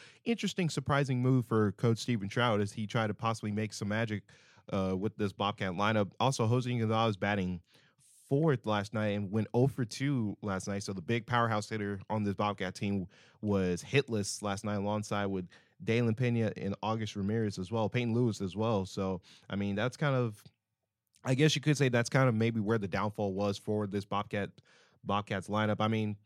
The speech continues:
but other than that, top of the lineup, Chase Moore, Ben McClain, and Davis Powell were all, all got a base hit in the game. So,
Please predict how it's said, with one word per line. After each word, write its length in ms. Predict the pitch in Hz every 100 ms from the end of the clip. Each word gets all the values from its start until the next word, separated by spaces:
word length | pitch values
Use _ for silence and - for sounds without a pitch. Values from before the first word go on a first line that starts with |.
| _ _ -
but 100 | 110
other 220 | 117 147
than 100 | 123
that, 140 | 135
top 180 | - 151
of 80 | 180
the 60 | 143
lineup, 380 | 139 139 135 135 - 90
Chase 260 | - 135 -
Moore, 200 | 127 123
Ben 180 | 127 127
McClain, 380 | 120 131 123 110
and 100 | 101
Davis 280 | 113 113
Powell 320 | - 120 113 110
were 240 | 104 101
all, 320 | - 113 117 - -
all 180 | 120
got 140 | 120 110
a 60 |
base 240 | 98 110 -
hit 140 | 110
in 100 | 107
the 80 | 98
game. 300 | 92 104 107
So, 320 | 107 98 90